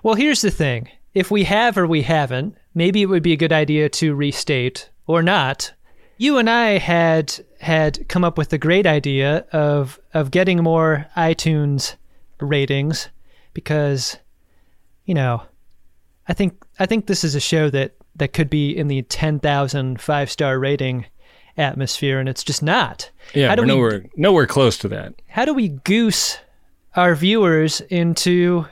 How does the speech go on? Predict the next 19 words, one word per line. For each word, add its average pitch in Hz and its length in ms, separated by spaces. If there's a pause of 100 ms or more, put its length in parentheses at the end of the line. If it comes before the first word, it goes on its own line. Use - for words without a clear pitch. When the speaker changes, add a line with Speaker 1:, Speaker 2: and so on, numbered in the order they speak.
(640)
Speaker 1:
into 180 260
five, 190 420
more 214 220
five-star 208 500
ratings? 151 380
And 151 80
I 151 60
think 165 280 (520)
one 170 140
of 147 60
the 143 80
best 151 280
ways 143 240
might 143 220
be 139 180
to 135 340
give 165 360
them 131 240
something 123 560